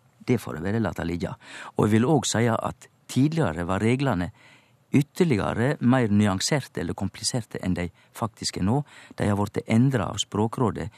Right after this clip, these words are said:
i retning av litt enklere regler siste tida. Så går det på sak. Ennå på bokmål skal bare brukast om tid. Hun er her ennå. Men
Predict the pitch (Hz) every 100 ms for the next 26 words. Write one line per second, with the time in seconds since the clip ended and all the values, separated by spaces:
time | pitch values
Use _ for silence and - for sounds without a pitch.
0 | - _ _ _ - - 104 113 127 104
1 | 98 104 - 127 - 107 107 127 90 -
2 | 95 98 - - _ _ - 101 - -
3 | - - - - - _ _ - - -
4 | - - - 156 110 90 - - 113 -
5 | - _ _ _ _ _ _ _ _ _
6 | - 127 165 175 156 190 _ _ 113 104
7 | 139 - 143 165 _ - - 98 87 _
8 | _ 139 156 170 156 127 117 110 127 -
9 | 90 - _ 101 104 101 - 156 123 -
10 | - _ _ _ _ _ - _ - 135
11 | 147 - 139 98 85 98 - - 110 95
12 | - _ _ _ _ _ _ - - -
13 | _ _ _ _ _ _ _ _ 110 113
14 | 113 120